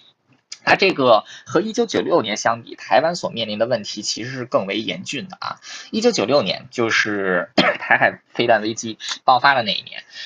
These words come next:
中国的G D P跟台湾的G D P是持平的啊，这个大家觉得很不可思议，对吧？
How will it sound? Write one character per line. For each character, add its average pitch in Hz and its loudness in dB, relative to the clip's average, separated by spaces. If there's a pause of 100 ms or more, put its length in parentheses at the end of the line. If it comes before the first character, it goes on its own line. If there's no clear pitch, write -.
(120)
中 220 0
国 147 4
的 151 0
G 151 -2
D 143 0
P 135 -4
跟 131 -4
台 110 0
湾 123 0
的 120 -10
G 117 -8
D 113 -8
P 107 -6
是 - -2
持 - -4
平 - -4
的 - 2
啊， - -6
这 117 -2
个 110 2
大 123 6
家 131 6
觉 113 -2
得 123 6
很 87 -10
不 - -20
可 107 0
思 - -6
议， 120 -6
对 87 -8
吧？ - -4